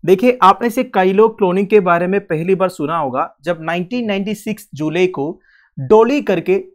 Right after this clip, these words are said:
एक क्लोन्ड शीप का जन्म हुआ। ये है दोस्तों डॉली the sheep, the first ever cloned animal in the world। सिक्स्थ जुलाई नाइनटीन नाइंटी सिक्स से फोर्टीन फरवरी टू थाउजेंड थ्री तक she was alive। तो एक ऑर्गेनिज्म का एग्जैक्ट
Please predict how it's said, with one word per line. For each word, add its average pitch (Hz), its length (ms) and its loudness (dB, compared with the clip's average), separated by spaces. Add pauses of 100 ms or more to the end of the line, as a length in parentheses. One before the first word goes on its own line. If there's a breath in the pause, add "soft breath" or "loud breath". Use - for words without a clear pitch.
(100)
एक 202 200 0 (140)
क्लोन्ड 240 420 -2
शीप 214 340 -6
का - 240 0 (100)
जन्म 156 280 0
हुआ। 127 140 -6 (240)
ये 226 120 4
है 208 100 4
दोस्तों 160 420 -4
डॉली 165 260 -4
the 160 100 -6
sheep, 123 260 -10 (380)
the 160 180 -4
first 233 480 -2
ever 196 120 -2
cloned 190 420 -4 (240)
animal 160 200 -6 (200)
in 143 100 -6
the 131 120 -6
world। 113 220 -6 (500)
सिक्स्थ - 360 -8 (140)
जुलाई 185 300 2
नाइनटीन 165 340 -4
नाइंटी 160 240 -4
सिक्स - 380 -6
से 147 240 -4 (280)
फोर्टीन 247 400 -2
फरवरी 180 520 -2
टू 180 160 -6
थाउजेंड 196 300 -8
थ्री 214 280 -4
तक 170 260 -6 (160)
she 147 140 -4
was 139 140 -4
alive। 117 240 -8 (800)
तो 269 60 0
एक - 280 -2
ऑर्गेनिज्म 220 640 2
का 202 440 2
एग्जैक्ट 220 500 2